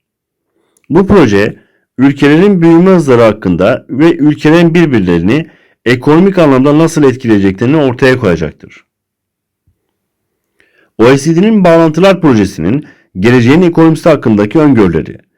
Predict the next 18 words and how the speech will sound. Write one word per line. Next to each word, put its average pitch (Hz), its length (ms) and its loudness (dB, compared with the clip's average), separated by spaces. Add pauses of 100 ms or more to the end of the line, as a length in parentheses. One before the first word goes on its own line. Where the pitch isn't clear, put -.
(380)
Doğal 160 200 2
kaynakların 185 500 0
üretimde 156 520 0
büyük 156 260 -2
bir 170 240 -2
artış 123 400 -2
öngörülmektedir. 87 840 -2 (380)
Ticaret 127 500 0
hacminin 123 460 -2
gayri 160 260 2
safi 156 320 -2
milli 135 240 2
hasılanın 120 440 -2
yüzde 143 340 -2
kırk 127 240 -10
beşini 113 240 -2
oluşturması 95 840 -2 (260)
beklenmektedir. 87 840 -4